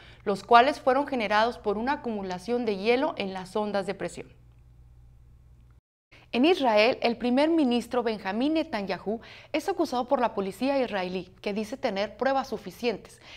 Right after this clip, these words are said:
en las que se encuentran aceptación de sobornos, fraude y abuso de confianza.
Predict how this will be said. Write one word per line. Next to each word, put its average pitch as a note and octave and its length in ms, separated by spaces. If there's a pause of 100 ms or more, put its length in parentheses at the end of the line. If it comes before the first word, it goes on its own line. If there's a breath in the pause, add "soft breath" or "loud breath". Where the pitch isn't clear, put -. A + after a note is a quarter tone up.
(120)
en G#3+ 80
las G#3+ 120
que G#3+ 80
se G3 100
encuentran A#3+ 520
aceptación G#3 640
de C#4 80
sobornos, A3 640
fraude G#3 460
y G#3 100
abuso F3 320
de F#3 100
confianza. G3 540